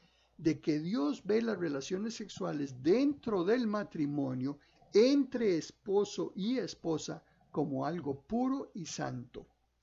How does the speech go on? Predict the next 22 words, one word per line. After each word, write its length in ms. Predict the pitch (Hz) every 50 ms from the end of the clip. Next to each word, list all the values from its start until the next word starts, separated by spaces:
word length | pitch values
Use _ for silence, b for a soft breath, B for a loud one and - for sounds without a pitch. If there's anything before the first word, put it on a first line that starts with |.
| _ -
Ahora, 440 | - 131 139 160 170 156 - - - - _ _ _ _ _ _ - -
tal 200 | - 127 127 113
vez 420 | 117 135 151 180 202 202 - - -
aquí 420 | - 151 139 - - - 220 254
es 160 | 254 240 - -
donde 240 | 190 160 143 143
está 500 | 139 - - - 165 151 156 156 165 - _ _ _
tu 160 | - 170 143
problema. 640 | 135 165 139 120 127 135 147 190 214 175 127 - - _ _ _ _ _ _
Quizás 720 | - 165 147 131 - 165 165 180 208 233 247 208 - - -
has 220 | - 160 151 -
tenido 460 | - 190 170 160 160 175 175 180 151 -
pensamientos 920 | 185 170 151 151 - - 156 160 165 170 190 208 214 208 - 214 - -
equivocados 1120 | 208 160 - - 202 180 156 139 131 - _ - 180 180 196 208 202 156 - - - - b b b b
acerca 680 | - 151 143 - - - 165 180 185 175 - - 160 151
de 120 | 143 135
las 160 | 127 123 123 123
relaciones 600 | 123 123 123 120 113 - - 156 160 190 190 -
sexuales 840 | - 156 - - - - 147 135 131 135 127 127 147 165 - - -
antes 540 | - 151 190 254 285 330 - - 196 160 143
de 160 | 165 196 190
casarte 800 | - - 143 123 - 151 135 123 127 131 127 - - 202 226